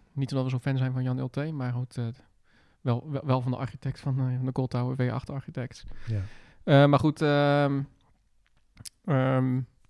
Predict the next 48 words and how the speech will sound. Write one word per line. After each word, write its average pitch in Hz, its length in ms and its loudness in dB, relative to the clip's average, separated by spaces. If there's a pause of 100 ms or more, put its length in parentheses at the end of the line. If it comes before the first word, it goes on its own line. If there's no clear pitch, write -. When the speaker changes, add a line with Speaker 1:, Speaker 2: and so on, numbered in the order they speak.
(400)
Speaker 1:
die 220 220 0
heeft, 143 160 2 (140)
Jan 147 200 2
Ulte 143 180 -2
heeft 131 120 0
nu 135 80 2
ook 127 100 0
een 123 80 -2
vinger 131 220 2
in 123 60 0
de 120 60 -2
pap - 180 -6
bij 127 100 0
de 123 60 -2
Baantoren. 120 480 0
Hij 127 80 -6
is 135 100 -10
een 143 60 -14
stuk, - 260 -12
eh, 123 240 -4 (260)
dikker 151 300 2
geworden, 151 280 0
dus 156 80 -6
die 131 120 -4
hele 131 140 -4
slanke 127 320 -4
toren 135 260 0
die 127 100 -6
toen 131 180 -2
is 123 60 -2
gepresenteerd, 127 360 -2
die 131 100 -8
is 139 180 -6
er 151 60 -2
niet 143 140 -2
meer. 143 160 0 (100)
Het - 600 -20
wordt 139 140 -2
een 131 80 0
wat 127 80 0
dikkere 131 260 -2
toren, 139 300 -4
maar 120 280 -2
verder 120 260 -2
wel 120 140 -2
een 117 60 -4
vergelijkbaar 117 420 -2
ontwerp. 117 460 -4